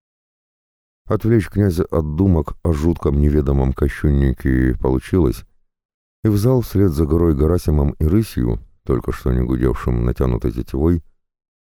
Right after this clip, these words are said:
Всеслав вошел с расправленными плечами, поднятой головой и улыбкой собранного и уверенного в себе человека. «Мир дому сему», проговорил он,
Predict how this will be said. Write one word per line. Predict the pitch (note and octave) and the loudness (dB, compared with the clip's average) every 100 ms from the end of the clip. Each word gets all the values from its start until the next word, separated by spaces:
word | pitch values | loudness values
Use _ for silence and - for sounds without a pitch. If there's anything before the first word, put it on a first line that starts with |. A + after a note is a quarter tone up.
| _ _ - | _ _ -8
Всеслав | - A2+ D#3 D#3+ - | -6 -2 -2 -2 -6
вошел | - A#2+ A#2 | -2 0 0
с | - | -2
расправленными | F2 - F2 D#2 D2+ C#2 C2+ | -4 -2 0 2 2 2 0
плечами, | - A1+ D#2+ E2+ D#2+ - _ _ _ | -2 -4 0 2 2 -2 _ _ _
поднятой | - B1+ B1 A#1+ A1+ | -4 0 0 -2 -2
головой | A1+ A#1 C#2+ F2+ E2 _ _ _ _ _ - | 0 0 2 0 -2 _ _ _ _ _ 0
и | |
улыбкой | G2 A#2 C#3 - A2 | 4 4 2 0 -2
собранного | - B2 A#2 A2 G#2 G#2 - | 0 -2 2 2 0 0 0
и | |
уверенного | D2+ B1+ C#2 C#2+ C2+ C2 | 2 2 0 2 2 0
в | |
себе | - A#1+ | -2 -2
человека. | A#1+ C2 B1+ A1 - A1+ - _ _ _ _ _ _ _ _ | -2 0 0 -2 -6 -8 -12 _ _ _ _ _ _ _ _
«Мир | B1 C2+ D#2+ G2+ | 0 2 2 2
дому | F2 D#2+ D#2 | 2 2 2
сему», | D#2 - E2 D#2+ D#2+ _ _ _ _ _ _ - | 0 0 2 2 0 _ _ _ _ _ _ -8
проговорил | - C2+ C2 A#1+ A#1+ | -4 0 0 2 2
он, | D2 E2 | 2 2